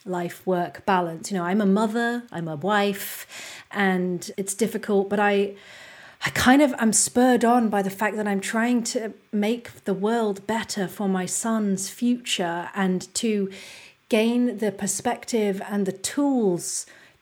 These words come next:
to enable me to educate him to take this message forward as a white presenting male, you know?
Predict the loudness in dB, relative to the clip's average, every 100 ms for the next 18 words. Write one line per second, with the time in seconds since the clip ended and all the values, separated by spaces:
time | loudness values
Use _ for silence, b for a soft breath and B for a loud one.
0 | _ 0 2 2 0 0 2 2 2 -2
1 | -2 -2 -2 -4 -4 -4 -4 -6 0 2
2 | 2 2 -2 -6 -4 -2 0 -2 -2 -12
3 | 0 0 2 0 0 -2 -4 0 2 4
4 | 4 0 0 0 0 -2 0 2 2 0
5 | -4 -12 _ _ _ _ -10 -2 0 0
6 | -6 -4 -2 -2 -2 -4 -4 -4 -2 0
7 | 2 0 -4 -10 -6 -4 -2 -2 -4